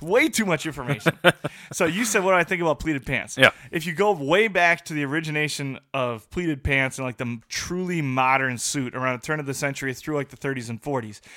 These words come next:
Speaker 1: is they were wearing their pants, like, up above their, their belly buttons. And so that's, that is why the pleat made sense, is 'cause you do have more, especially larger men, they're gonna have some girth underneath the belt, underneath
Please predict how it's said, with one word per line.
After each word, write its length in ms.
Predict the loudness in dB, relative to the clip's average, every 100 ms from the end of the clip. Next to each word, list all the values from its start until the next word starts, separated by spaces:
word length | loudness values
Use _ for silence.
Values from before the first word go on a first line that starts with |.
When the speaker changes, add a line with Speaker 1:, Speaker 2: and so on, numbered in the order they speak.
| -20 -20 -18 -10
Speaker 1:
is 200 | -8 -6
they 240 | 0 4
were 120 | 4
wearing 460 | 2 2 2 2 0
their 120 | -2
pants, 480 | -4 -2 -2 -2 -6
like, 160 | -8 -6
up 120 | -6
above 360 | -2 0 0 -2
their, 340 | -6 -6 -12 _ -10
their 120 | -8
belly 340 | -2 2 2
buttons. 380 | 2 -4 -8 -18 -20 -20 -20 -14 -2
And 220 | 0 0
so 460 | 0 2 2 0 -8 _ _ _ _ _ -6 4
that's, 360 | 4 4 -4 -12 _ _ _ -14 0
that 340 | 4 4 2
is 180 | -4 -2
why 340 | 2 4 4
the 140 | 0 -6
pleat 320 | -6 -8 -6
made 240 | -6 -6
sense, 500 | -4 0 2 0 -4
is 140 | -8 -8
'cause 180 | -8 -8
you 100 | -10
do 220 | -6 -2
have 360 | 4 4 4 0
more, 300 | -2 -2 -4
especially 400 | -4 -2 -2 -4
larger 380 | 0 0 0 -2
men, 220 | -2 -2
they're 100 | -2
gonna 120 | -4
have 80 | -4
some 160 | -6 -4
girth 320 | 0 0 -2 0
underneath 580 | 0 0 -2 -2 -6 _
the 80 | -8
belt, 260 | -2 -2 -2
underneath 540 | -4 -4 -4 -4 -6